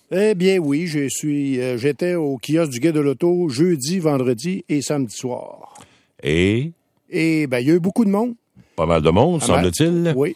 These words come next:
Speaker 1: à ma grande surprise, là, j'ai pas vu les derniers chiffres, mais, euh, jeudi, c'était tranquille. Mercredi, encore plus, parce qu'il y a eu la tempête de neige.
Speaker 2: Ouais.
Speaker 1: Mais vendredi, samedi, dimanche, là, je pense que c'est là que les,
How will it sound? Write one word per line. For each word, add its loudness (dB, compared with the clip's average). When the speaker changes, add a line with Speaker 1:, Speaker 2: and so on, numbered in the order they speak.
Speaker 1:
à -8
ma -2
grande 0
surprise, -2
là, -2
j'ai -6
pas -2
vu 0
les 2
derniers 2
chiffres, -6
mais, -2
euh, -4
jeudi, 2
c'était -2
tranquille. -2
Mercredi, -2
encore -4
plus, -6
parce -12
qu'il -8
y -8
a -6
eu -8
la -6
tempête -6
de -8
neige. -8
Speaker 2:
Ouais. -2
Speaker 1:
Mais -4
vendredi, 0
samedi, -2
dimanche, -4
là, -2
je -12
pense -2
que -6
c'est -4
là -2
que -6
les, -4